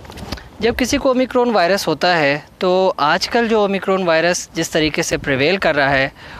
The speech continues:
उसके अंदर सबसे ज़्यादा important है फ़ीवर और उसके साथ sore throat, यानी गला ख़राब होने के साथ बुखार की अलामत, ये ज़्यादातर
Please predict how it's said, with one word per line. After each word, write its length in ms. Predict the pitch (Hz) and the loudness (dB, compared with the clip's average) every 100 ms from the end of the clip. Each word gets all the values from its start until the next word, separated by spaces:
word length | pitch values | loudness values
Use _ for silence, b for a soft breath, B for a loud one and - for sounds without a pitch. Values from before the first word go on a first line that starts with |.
| B | B
उसके 300 | 160 - 214 | -8 -2 0
अंदर 320 | 202 190 208 202 | 0 0 0 0
सबसे 420 | - - 233 220 | -4 -2 0 2
ज़्यादा 260 | 175 156 175 | 2 2 0
important 560 | 151 147 147 170 165 | 0 -2 -2 -2 -2
है 240 | 151 156 160 - | 0 0 0 -4
फ़ीवर 460 | - 135 123 147 - - - - - - - | -4 -2 0 -2 -2 -4 -6 -6 -6 -4 -2
और 140 | 170 | 0
उसके 240 | 185 - 202 | 0 -2 0
साथ 320 | 185 165 - | 0 0 -2
sore 280 | - 156 143 | -2 -2 -2
throat, 320 | - - - - - B B B B - | -6 -10 -12 -16 -14 B B B B 0
यानी 240 | 147 143 165 180 143 | 0 0 0 -2 -4
गला 280 | 131 139 208 | -2 0 0
ख़राब 340 | - 175 165 147 | 0 0 0 0
होने 260 | 139 135 | 0 -2
के 160 | 127 131 | -2 -6
साथ 280 | - 135 147 165 B B B 120 | -2 0 0 -4 B B B -4
बुखार 460 | 123 - 143 190 | -2 2 2 0
की 160 | 190 190 | 0 0
अलामत, 460 | 131 131 131 156 170 B B B 156 | 2 0 0 -2 -4 B B B -10
ये 480 | 139 170 190 214 220 | -2 0 2 0 -4
ज़्यादातर 1120 | - 143 143 135 135 147 185 196 175 170 175 | -12 -14 -12 -8 -2 0 0 0 0 0 -2